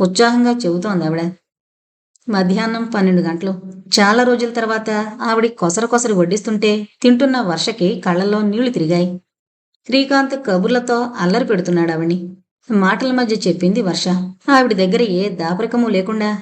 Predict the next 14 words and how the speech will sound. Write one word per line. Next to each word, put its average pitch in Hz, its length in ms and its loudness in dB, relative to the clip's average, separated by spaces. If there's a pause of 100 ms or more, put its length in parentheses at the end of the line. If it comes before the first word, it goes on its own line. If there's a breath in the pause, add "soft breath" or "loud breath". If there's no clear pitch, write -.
అన్నీ 196 260 0 (120)
చెప్పుకోవాలనిపిస్తుంది 180 720 0
ఆమెకి. 180 440 -2 (720)
"వెరీ 185 300 4
గుడ్. 185 280 -4 (260)
అయితే 180 300 4
మీ 214 200 0
ఆయన 185 380 0
రచయితే 208 400 -2
కాకుండా 214 440 0
సినిమా 202 340 0
డైరెక్టర్ 190 380 -2
కూడా 214 180 2
కాబోతున్నాడన్నమాట." 190 1120 -2